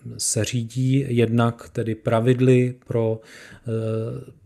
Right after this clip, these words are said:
pro zalamování řádků, eh, jednotlivých zadavatelů a jednak zřejmě vycházejí i ze svého jazykového citu,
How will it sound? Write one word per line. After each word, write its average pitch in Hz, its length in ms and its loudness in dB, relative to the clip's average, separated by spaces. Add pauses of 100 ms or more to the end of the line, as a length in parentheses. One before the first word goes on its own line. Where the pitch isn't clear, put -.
(140)
pro 110 180 0
zalamování 113 760 2
řádků, 110 720 -4
eh, - 360 -12 (200)
jednotlivých 110 680 -2
zadavatelů 110 880 2
a 107 200 -2
jednak 110 540 0 (120)
zřejmě 117 500 0
vycházejí 107 600 -2
i 101 400 0
ze 110 140 -6
svého 107 560 0
jazykového 107 640 0
citu, 117 440 0